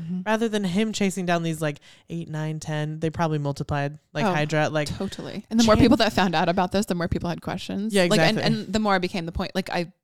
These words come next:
Speaker 1: was the point person, the more people I had to be point person to on this project.
Speaker 2: Ugh.
Speaker 1: Blech.
Speaker 2: There's a lot of P's in that
Speaker 1: There's a lot
Speaker 2: sentence. But yeah, like, that's exactly what this V P is looking for. Like, one person he knows to trust to just handle all the shit.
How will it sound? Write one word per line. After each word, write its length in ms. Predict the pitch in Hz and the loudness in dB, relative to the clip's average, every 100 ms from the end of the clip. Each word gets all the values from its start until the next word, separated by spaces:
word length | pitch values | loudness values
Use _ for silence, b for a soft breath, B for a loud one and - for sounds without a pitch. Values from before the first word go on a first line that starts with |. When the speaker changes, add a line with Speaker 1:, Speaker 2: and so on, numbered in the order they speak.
| - | -4
Speaker 1:
was 160 | 202 202 | -2 -2
the 80 | |
point 120 | 180 175 | -2 -6
person, 220 | 175 180 | -6 -4
the 40 | |
more 280 | 180 170 165 _ - | -4 -4 -6 _ -6
people 240 | 190 170 | -4 -2
I 40 | |
had 200 | 175 175 | -4 -4
to 80 | 170 | -6
be 140 | 151 165 | -8 -8
point 240 | - 156 | -8 -10
person 260 | 160 - 170 | -10 -12 -6
to 300 | - 175 156 - b _ - | 0 0 0 -6 b _ -8
on 160 | 190 | -6
this 140 | 175 - | -4 2
project. 360 | - 254 175 | 6 8 8
Speaker 2:
Ugh. 240 | 240 185 160 170 | 6 6 2 2
Speaker 1:
Blech. 200 | 214 - - | 2 0 -4
Speaker 2:
There's 160 | 185 185 | -4 0
a 40 | |
lot 140 | 190 | 0
of 80 | 165 | 0
P's 240 | - 165 147 | -2 -8 -6
in 60 | |
that 120 | 151 | -6
Speaker 1:
There's 0 | |
a 40 | - 151 | -2 -2
lot 60 | 151 - | -4 -6
Speaker 2:
sentence. 360 | - - - - _ | -6 -6 -18 -20 _
But 80 | 240 | -2
yeah, 100 | 233 | 2
like, 220 | 196 185 | 2 0
that's 240 | 180 196 196 | 0 0 0
exactly 460 | 175 175 170 170 | 0 0 2 0
what 140 | 156 - | -2 -4
this 120 | 151 | -6
V 120 | 151 | -6
P 100 | 151 | -6
is 80 | 143 | -8
looking 180 | 139 143 | -6 -8
for. 160 | - | -6
Like, 180 | 127 139 | -8 -4
one 200 | 147 233 | -2 0
person 360 | 220 196 196 185 | 0 0 -2 -2
he 280 | 160 156 156 | -2 -4 -2
knows 240 | 160 180 | -2 -2
to 100 | - | -6
trust 560 | - 160 156 - - - | -2 0 0 -4 -12 -10
to 60 | 170 | -6
just 180 | 175 - | -6 -4
handle 300 | 190 180 170 | -2 0 0
all 180 | 151 | -2
the 80 | 156 | -2
shit. 440 | - - 131 - | -4 -4 -6 -10